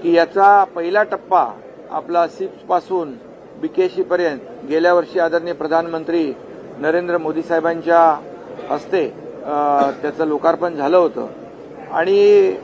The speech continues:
आता हा बीकेसी ते आचार्य आत्रे चौक, खरं म्हणजे बीकेसी आणि आच-, अ, वरळी तसं बघायला गेलं तर एक, अ, बिझनेस हब आहे आणि खऱ्या अर्थाने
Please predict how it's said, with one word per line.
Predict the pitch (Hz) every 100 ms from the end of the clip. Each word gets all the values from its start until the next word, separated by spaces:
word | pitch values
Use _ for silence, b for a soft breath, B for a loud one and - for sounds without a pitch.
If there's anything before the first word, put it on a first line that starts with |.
| - - -
आता | 160 - 196
हा | 202 202 196 - - - - - -
बीकेसी | 170 202 196 190
ते | 196 208 208 208 - - - -
आचार्य | 156 196 196
आत्रे | 190 190 208
चौक, | 202 196 156 120 - - - - -
खरं | 165 196
म्हणजे | 196 202 214 208 - - - - - -
बीकेसी | 156 - 202 190 214
आणि | 208 208
आच-, | 175 - -
अ, | 175 165
वरळी | 160 165 202 202 131 - - - - 156
तसं | 165 190
बघायला | 180 185 190
गेलं | 180 190 190
तर | 202
एक, | 202 202 190
अ, | 185 175 170 160
बिझनेस | 160 165 196 196 -
हब | 180 180 - -
आहे | 143
आणि | 147 156 160 143
खऱ्या | 170 170
अर्थाने | 151 170 185